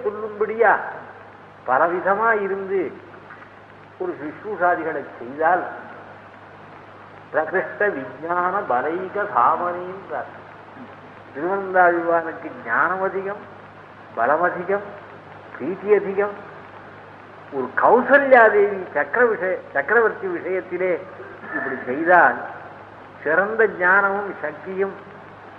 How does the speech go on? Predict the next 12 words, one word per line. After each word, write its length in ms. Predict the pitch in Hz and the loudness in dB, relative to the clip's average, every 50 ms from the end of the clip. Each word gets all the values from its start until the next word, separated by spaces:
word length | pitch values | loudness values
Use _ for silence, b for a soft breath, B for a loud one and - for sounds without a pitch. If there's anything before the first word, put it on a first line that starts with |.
| - - - | -20 -4 2
பாரிப்பும் 560 | 139 143 170 208 233 247 240 240 226 214 208 | 6 8 8 8 8 6 2 0 -2 -4 -4
உள்ள 220 | 202 190 185 180 170 | -4 -6 -4 -4 -4
திருவனந்தாழ்வான் 1120 | - - 139 147 180 196 208 214 202 185 180 175 170 170 170 170 165 160 165 165 175 180 - - - - - - - - - - - - - | -4 -6 -8 -8 -6 -6 -6 -6 -8 -4 0 2 2 2 2 0 -2 0 2 4 2 2 0 -4 -10 -14 -14 -16 -18 -18 -20 -20 -20 -12 -6
சென்னால் 440 | - 151 170 185 208 208 202 185 - - | -6 -4 2 6 8 8 8 6 4 -2
குடையாம், 520 | 165 170 170 170 165 165 165 170 175 175 160 | -2 -2 0 2 2 2 2 0 -2 -6 -8
இருந்தால் 440 | 147 156 165 170 175 175 165 160 151 | -8 -8 -10 -4 -2 0 0 0 -2
சிங்காசனமாம், 1000 | - - 151 151 156 160 165 160 156 147 143 151 156 156 147 151 151 156 160 156 151 143 | -4 -10 -14 -14 -8 -2 0 0 0 0 -4 -6 -8 -8 -6 -6 -6 -6 -6 -8 -10 -12
நின்னால் 380 | 139 143 147 151 156 156 156 151 151 139 | -14 -14 -12 -12 -10 -10 -10 -10 -8 -8
மரவடியாம் 760 | 139 139 151 151 151 147 143 143 143 143 147 143 - - 143 | -6 -4 -4 -4 -6 -8 -8 -8 -6 -6 -6 -8 -8 -12 -14
என்ற 220 | 139 139 - 139 127 - | -14 -12 -12 -12 -8 -4
பாசுரம் 480 | 135 139 151 147 151 151 147 139 127 135 | -4 -4 -4 -6 -8 -12 -12 -12 -10 -10
சொல்றபடி 500 | 135 143 147 151 151 147 143 160 160 | -10 -6 -6 -6 -6 -6 -6 -6 -8